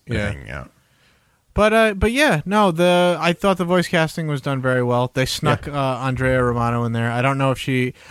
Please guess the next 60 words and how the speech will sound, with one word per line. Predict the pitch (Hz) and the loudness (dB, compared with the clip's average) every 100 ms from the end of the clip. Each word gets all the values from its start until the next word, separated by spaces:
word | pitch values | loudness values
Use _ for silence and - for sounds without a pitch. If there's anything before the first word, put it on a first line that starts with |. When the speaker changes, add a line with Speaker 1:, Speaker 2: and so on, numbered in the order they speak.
| - | -2
Speaker 2:
I | |
know | 156 180 | 0 0
she's | 175 151 | -2 -2
been, | 151 143 | -2 -2
I | 139 147 | -2 0
don't | 170 165 | 0 0
know | 170 | 0
if | 160 | 0
she | - 151 | -2 -4
retired | 139 - 127 131 123 | -4 -2 0 0 -2
before | - 135 127 | -6 -4 -2
this. | 139 151 - - _ _ _ _ | -2 -4 -8 -16 _ _ _ _
She | - 139 | -4 -2
may | 127 | 2
Speaker 1:
Yeah. | 127 | 0
Speaker 2:
have | 120 | 0
still | - 135 | -2 -2
been | 127 120 | -2 -2
doing | 123 123 123 120 | 0 0 0 -2
the, | 117 117 113 107 | -2 -2 -2 -4
the | 113 | -4
casting, | 123 120 - 135 123 | -2 -2 -2 -6 -4
but | 120 113 - _ - | -2 -4 -6 _ -8
it | 135 - - | -6 -8 -10
just, | 139 - | -10 -8
it | 135 | -4
worked | 135 135 131 | -2 0 -2
out | 120 | -2
really | 123 123 | -2 0
good. | 123 123 - - - - | -2 -4 -8 -20 -12 -2
Uh, | 139 135 117 | 0 0 -4
you | 139 147 | 0 0
had | 135 | 2
Dana | 143 135 131 | 0 0 0
Delaney | 123 120 123 120 | -2 0 0 0
as | 110 113 | -2 0
Lois, | 127 131 127 - - - _ | 2 2 0 -6 -16 -20 _
Speaker 1:
Yeah, | 82 69 | -6 -6
Speaker 2:
which | - - | -8 -8
Speaker 1:
perfect. | 76 - 117 | -6 -4 -4
Speaker 2:
is | 113 | -4
just | 113 - - | -8 -10 -6
classic. | 127 123 - 123 - | -2 -2 -2 -8 -6
You | 117 | -6
know, | 117 | -4
they | 110 | -4
Speaker 1:
Yeah. | - 123 | -2 -4
Speaker 2:
kept | 78 - | -6 -12
a | 135 | -4
bunch | 131 120 | -4 -4
of | 123 | -6
the | 117 | -8
D | 110 117 | -6 -8
C | - 120 | -6 -6
animated | 110 110 110 107 107 | -4 -4 -4 -6 -8
guys, | 113 110 107 107 | -6 -4 -4 -6
which | 104 - | -12 -14
is | 110 | -12
totally | - 98 98 | -10 -8 -10
fine. | - 131 127 127 | -6 -4 -2 -2